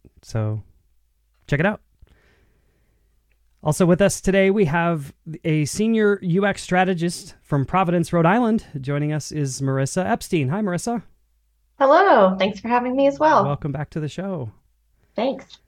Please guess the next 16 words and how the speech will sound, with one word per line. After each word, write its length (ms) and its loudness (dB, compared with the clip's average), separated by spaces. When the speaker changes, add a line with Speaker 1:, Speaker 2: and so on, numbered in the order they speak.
Speaker 1:
And 200 -2
also 340 -2
a 40 2
newcomer 460 0
to 120 -8
the 80 -6
podcast, 680 -6
we 100 -4
have 100 -4
a 60 -6
senior 320 -4
front-end 320 -4
developer 400 -4
from 240 -2
Northampton, 540 -4
Massachusetts, 760 -4